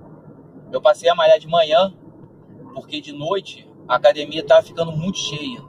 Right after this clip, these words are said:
muito cheia. Antes você conseguia malhar porque você tinha que agendar o horário, mas agora você acabou com esse negócio de agendar horário por causa da vacinação e tal,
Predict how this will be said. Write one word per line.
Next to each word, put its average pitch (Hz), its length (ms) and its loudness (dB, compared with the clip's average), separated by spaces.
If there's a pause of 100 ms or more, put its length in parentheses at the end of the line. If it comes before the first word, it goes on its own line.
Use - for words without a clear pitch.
(560)
muito - 200 -12
cheia. 120 260 -4
Antes - 260 2
você 156 340 -6
conseguia 156 360 0
malhar 151 280 6
porque - 280 -12
você 151 200 -16
tinha 156 300 -12
que 156 300 -6
agendar 156 580 2
o 143 100 0
horário, 123 640 2 (880)
mas 127 200 0
agora 139 460 4
você 147 1160 -12 (240)
acabou 139 380 0
com - 80 -12
esse 143 100 -18
negócio 131 440 2
de 127 100 -6
agendar 123 300 2
horário 127 480 4
por - 220 -20
causa 123 220 0
da 113 460 0
vacinação 117 800 -2
e 123 80 -14
tal, 156 380 2